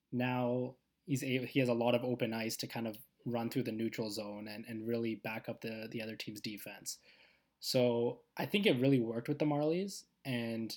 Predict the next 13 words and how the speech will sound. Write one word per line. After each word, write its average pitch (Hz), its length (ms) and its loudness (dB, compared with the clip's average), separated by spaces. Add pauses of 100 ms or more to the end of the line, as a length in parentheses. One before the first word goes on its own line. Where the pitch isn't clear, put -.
(140)
I 123 60 -2
think 147 320 0
with 127 140 2 (140)
the 131 80 2
amount 120 380 0
of 120 140 -4
good 117 180 -2
transition 120 800 -2
wingers 123 400 0
that 120 120 -2
the 120 60 -8
Leafs 107 320 -6
have, 165 280 -2